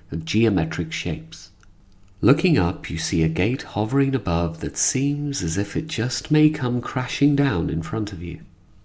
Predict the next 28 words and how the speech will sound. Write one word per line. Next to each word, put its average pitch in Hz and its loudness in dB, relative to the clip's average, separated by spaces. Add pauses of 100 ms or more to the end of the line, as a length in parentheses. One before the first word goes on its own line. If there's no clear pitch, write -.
(100)
You 117 2
step - 4
inside, 131 2 (760)
past 95 0 (120)
elegant 117 2
black 101 -2
and 104 0
gold 107 6
gates, 87 0 (460)
and 98 6
into 104 8
what 95 4
appears 95 2
to - -6
be 95 4
a 90 4
portico, 92 -2 (640)
but - 4
what 110 6
is 107 8
actually 107 2
the 82 -2
central - 0
pedestrian 95 0
entrance. - -8 (640)
To - -4
your 165 2
left, 117 2